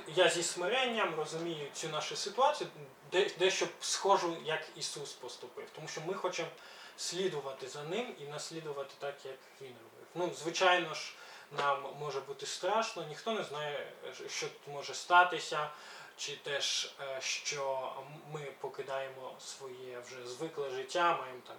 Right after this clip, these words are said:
і, і церкву дуже хорошу, і багато друзів переїжджаємо в Харків. А, але ми довіряємо Богу,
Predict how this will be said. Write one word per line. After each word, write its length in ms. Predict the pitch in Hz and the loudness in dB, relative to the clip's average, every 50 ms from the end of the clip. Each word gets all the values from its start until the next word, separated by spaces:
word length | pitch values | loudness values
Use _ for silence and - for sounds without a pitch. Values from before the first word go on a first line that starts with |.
| - - | -14 -14
і, 180 | 135 - - 135 | -14 -14 -12 -12
і 300 | 127 123 120 120 117 - - | -12 -10 -10 -10 -12 -12 -10
церкву 440 | - - 170 175 165 165 - - 143 135 147 | -4 -2 0 0 0 -2 -4 -8 -10 -10 -10
дуже 180 | 156 147 139 139 135 - | -10 -6 -6 -6 -8 -8
хорошу, 440 | 143 139 139 139 135 135 - - 127 123 120 113 110 | -10 -8 -6 -6 -6 -8 -8 -10 -12 -14 -14 -16 -16
і 160 | - - 127 | -18 -16 -14
багато 300 | 131 131 139 147 - 156 | -10 -10 -10 -8 -8 -10
друзів 460 | 147 151 160 185 196 180 156 151 - - - | -10 -10 -8 -6 -6 -6 -6 -10 -12 -12 -10
переїжджаємо 480 | - 135 135 135 131 123 135 120 - 131 - - | -8 -6 -6 -6 -6 -6 -8 -10 -10 -12 -14 -12
в 20 | |
Харків. 300 | 139 131 123 - - - - - - - - - - - | -12 -12 -12 -12 -16 -20 -20 -18 -16 -14 -12 -10 -6 0
А, 180 | 151 160 - - - | 2 2 2 4 6
але 300 | 160 160 165 185 208 202 | 6 8 8 8 8 6
ми 320 | 180 170 175 170 165 - - | 6 4 2 2 0 0 0
довіряємо 500 | - 147 147 151 156 156 151 151 143 135 135 | 0 0 0 0 -2 -2 0 0 -2 -2 0
Богу, 280 | 139 135 135 - 120 | 0 0 0 -2 -4